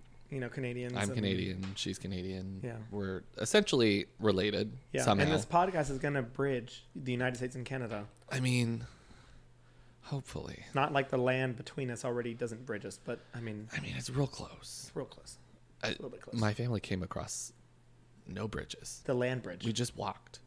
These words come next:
Speaker 1: You just walked?
Speaker 2: We walked the whole way
Speaker 1: You
Speaker 2: here.
Speaker 1: walked across the land bridge
Speaker 2: It
Speaker 1: from
Speaker 2: was a
Speaker 1: Canada
Speaker 2: long
Speaker 1: to the United States.
Speaker 2: It took a long time.
Speaker 1: Yeah.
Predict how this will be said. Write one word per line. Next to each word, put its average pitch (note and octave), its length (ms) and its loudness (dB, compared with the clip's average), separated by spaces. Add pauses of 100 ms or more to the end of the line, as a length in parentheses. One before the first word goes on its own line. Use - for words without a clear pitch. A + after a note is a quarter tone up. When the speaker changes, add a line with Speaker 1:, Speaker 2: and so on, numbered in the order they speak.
Speaker 1:
You C#3+ 80 -2
just F3 140 -4
walked? E3 500 6
Speaker 2:
We B2+ 80 8
walked A#2+ 280 6
the - 60 -6
whole - 220 4
way G3 100 2
Speaker 1:
You F#3 80 2
Speaker 2:
here. E3+ 80 6
Speaker 1:
walked G3 220 8
across F#3 260 4
the D#3 60 4
land D#3 280 2
bridge A#2+ 180 2
Speaker 2:
It - 80 -6
Speaker 1:
from E3 80 4
Speaker 2:
was F#3 120 6
a F#3 60 8
Speaker 1:
Canada C#3+ 300 6
Speaker 2:
long C3+ 120 4
Speaker 1:
to - 100 -8
the C3+ 60 -2
United C3 200 2
States. B2 220 -4 (160)
Speaker 2:
It D3+ 180 -2
took - 180 0
a C#3 60 4
long G2+ 280 -2
time. - 240 -10
Speaker 1:
Yeah. B2+ 160 -2